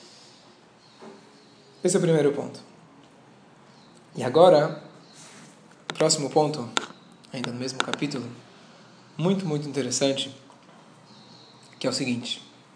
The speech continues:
Ele vai começar agora a falar de como funciona esse processo. Como funciona o processo de você chegar nisso. Se você, de fato, tem um nefesh abamit, uma alma animal,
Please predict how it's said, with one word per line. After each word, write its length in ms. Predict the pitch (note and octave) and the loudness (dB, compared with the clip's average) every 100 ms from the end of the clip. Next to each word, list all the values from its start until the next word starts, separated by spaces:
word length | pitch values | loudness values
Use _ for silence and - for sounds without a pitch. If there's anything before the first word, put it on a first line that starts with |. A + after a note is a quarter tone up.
| - - - - - - - - - - - - - | -20 -20 -20 -20 -20 -20 -20 -20 -20 -20 -20 -6 4
Ele 100 | F3+ | 8
vai 160 | G#3+ | 8
começar 320 | G#3 E3 - D#3+ | 6 2 6 6
agora 280 | D3+ E3 | 8 6
a 40 | C#3 | 6
falar 560 | C#3 C#3 D#3+ C#3+ A2 - - - - - - - - | 4 6 8 6 0 -10 -18 -20 -20 -20 -20 -16 -10
de 120 | D3+ D3+ | -10 -8
como 200 | - G#3+ | -2 0
funciona 460 | A3+ F#3+ D#3+ F3 E3+ | 0 -6 -2 0 0
esse 140 | - | -4
processo. 580 | - D3 - C3 - - - - - - - - - - - - - - - | -6 -6 -2 -4 -4 -14 -20 -20 -20 -20 -20 -20 -20 -20 -20 -20 -20 -20 -16
Como 220 | - C#4 D4 | -4 -2 -2
funciona 360 | F#3+ - G#3+ | -4 -2 -2
o 40 | F#3 | -2
processo 480 | D3+ - F3 G#3+ - | -4 0 2 2 -4
de 60 | |
você 480 | D3 C#3+ F3 G#3 - - - - - | -8 -6 -2 -2 -4 -14 -20 -20 -14
chegar 460 | - G#3 C4+ G3 | -2 2 2 2
nisso. 240 | - - - - - - - - | -6 -14 -20 -20 -20 -20 -20 -18
Se 280 | - - C#4+ | -10 2 4
você, 340 | E3+ D3 - D3+ | 4 0 -2 -4
de 100 | D3+ | -6
fato, 440 | - D3 D3 D3 | 2 4 4 2
tem 360 | E3 E3 C#3+ - | 4 4 2 -6
um 80 | D3 | -4
nefesh 380 | D3+ C#3+ D3 D3 | 2 2 2 -4
abamit, 720 | C#3+ C#3 C#3+ E3 F#3+ D3+ D3+ | -2 -2 -2 0 0 -2 -6
uma 260 | C#3+ C#3+ C#3+ - | -6 -4 -4 4
alma 360 | A3 A3 E3 | 6 6 4
animal, 800 | C#3 D3 C#3+ F#3+ D#3+ C#3 C#3+ D3 | -2 -2 0 2 2 0 -4 -8